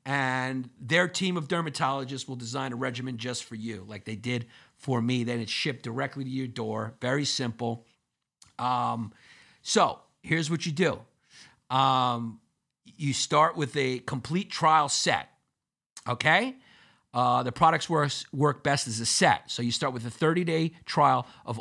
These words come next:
all four products. Everyday face wash, which you got, guys, you should be washing your face every day. Vital morning face cream, put it on, okay? If you wanna stay manly, you don't gotta tell anybody, but your face will look coyote. Repairing night cream at night and nourishing eye cream, so you and your girl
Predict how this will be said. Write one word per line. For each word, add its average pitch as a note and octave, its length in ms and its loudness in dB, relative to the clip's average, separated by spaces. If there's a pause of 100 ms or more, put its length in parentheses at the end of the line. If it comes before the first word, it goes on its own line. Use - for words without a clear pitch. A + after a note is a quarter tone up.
all C3 280 0
four A#2+ 300 -2
products. G#2+ 540 -2
Everyday C#3+ 360 2
face D#3+ 380 0
wash, B3 480 4
which B2+ 220 -8
you B2 60 -10
got, C3 340 -4
guys, C#3 220 -2
you C#3 60 -10
should C3+ 100 -16
be C3+ 60 -6
washing C3+ 320 -4
your C3 80 -8
face C3 260 -4
every C3 200 -4
day. D3+ 260 0 (320)
Vital E3+ 320 4
morning E3+ 460 2
face F3+ 360 0
cream, C#4 320 0
put - 260 0
it B3+ 120 4
on, A3+ 340 8 (440)
okay? G3 340 0 (320)
If C3 100 -8
you F3 80 2
wanna G3+ 160 4
stay G#3 220 4
manly, A3 360 2
you A3 80 4
don't A3 100 4
gotta A3 220 2
tell A3+ 160 8
anybody, C3+ 340 4
but B2+ 140 -8
your B2+ 100 -6
face - 340 -4 (160)
will D#3 100 -2
look D#3 260 0 (160)
coyote. A3+ 800 4 (800)
Repairing G3 540 2
night G#3+ 220 2
cream A3 240 0
at G3+ 140 -4
night G3+ 280 0
and D3 180 -4
nourishing E3 420 -2
eye D3+ 140 4
cream, B2 260 -6
so - 140 -6
you D#3 200 -2
and F#3+ 100 -6
your F#3+ 80 -4
girl D#3+ 400 0